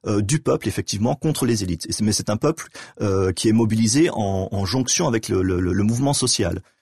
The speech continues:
C'est pas le, c'est pas le, le populisme identitaire de, de, de, de l'extrême droite. C'est un populisme de gauche,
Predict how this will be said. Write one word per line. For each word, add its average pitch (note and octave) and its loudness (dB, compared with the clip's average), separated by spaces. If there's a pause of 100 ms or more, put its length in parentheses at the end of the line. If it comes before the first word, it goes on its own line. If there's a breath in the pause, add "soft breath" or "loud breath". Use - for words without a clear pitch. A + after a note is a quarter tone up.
(160 loud breath)
C'est - -2
pas A2+ 0
le, F2+ 2
c'est - -2
pas G2 -2
le, F2+ 2
le F2 2
populisme G#2 0
identitaire G2 0
de, F2 0
de, E2 -2
de, E2 -4
de E2 0
l'extrême G2 -2
droite. E2+ -2
C'est - -2
un B2 2
populisme C3+ 0
de A#2 4
gauche, G2+ 2